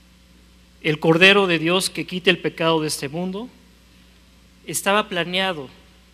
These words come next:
desde antes de la fundación del mundo. Así que no vayas a creer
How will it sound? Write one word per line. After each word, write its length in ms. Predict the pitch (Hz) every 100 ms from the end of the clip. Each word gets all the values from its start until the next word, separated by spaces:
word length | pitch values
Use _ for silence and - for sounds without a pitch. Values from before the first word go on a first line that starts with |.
| - - - - _ - - -
desde 280 | 156 170 202
antes 220 | 208 214
de 80 | 196
la 120 | 160
fundación 500 | - 165 156 - 175
del 160 | 165
mundo. 260 | 156 156 143 - - _ - - - - - - - - - - -
Así 200 | 165 214
que 100 | 214
no 100 | 208
vayas 260 | 214 208
a 120 | 180
creer 580 | - 170 180 254 - -